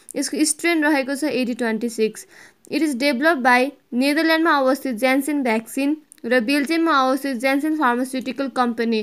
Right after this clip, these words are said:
यो दुईजना मिलेर यो भ्याक्सिनेसन प्रडक्सन गरिएको हो। यसको route of administration रहेको छ intramuscular, एउटा डोज दिइन्छ, अठार वर्षभन्दा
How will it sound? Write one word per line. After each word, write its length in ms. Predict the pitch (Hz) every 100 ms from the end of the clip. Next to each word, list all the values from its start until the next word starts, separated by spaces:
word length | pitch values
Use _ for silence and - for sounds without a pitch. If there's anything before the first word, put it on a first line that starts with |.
| 208 - _
यो 60 | 269
दुईजना 500 | 208 311 320 339 330
मिलेर 380 | 285 269 254 262
यो 340 | 269 302 262
भ्याक्सिनेसन 580 | 240 233 240 277 277 277
प्रडक्सन 460 | 254 247 254 254 233
गरिएको 540 | 226 220 226 220 233
हो। 120 | 247 240 214 - _ _ _ _ _ _ _ -
यसको 380 | 277 294 294 302 302 - - -
route 220 | 302 349
of 80 | 381 302
administration 680 | 277 269 285 - 277 294 269
रहेको 260 | 277 247 247
छ 160 | 254 254
intramuscular, 720 | 240 254 240 240 - 240 254 320 - _ _
एउटा 320 | - 294 349 302
डोज 200 | 277 277 208
दिइन्छ, 320 | 247 247 240 269
अठार 560 | 269 - 269 294 330
वर्षभन्दा 480 | 294 294 294 247 233